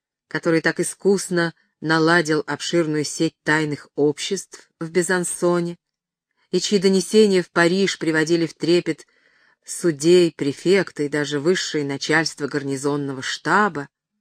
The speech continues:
изволил сам своей властной рукой поставить против имени Жюльена цифру сто девяносто восемь.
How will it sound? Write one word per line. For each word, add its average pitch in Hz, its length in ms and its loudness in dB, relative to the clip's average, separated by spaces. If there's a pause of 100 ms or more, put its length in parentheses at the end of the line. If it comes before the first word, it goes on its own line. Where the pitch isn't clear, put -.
(1040)
изволил 226 500 4
сам 233 420 0
своей 196 360 4
властной 170 500 0
рукой 156 560 0 (460)
поставить 156 540 -2
против 151 320 -2 (120)
имени 165 360 -2
Жюльена 131 640 -6 (540)
цифру 214 540 0
сто 214 460 -2
девяносто 185 760 -4
восемь. 139 680 -4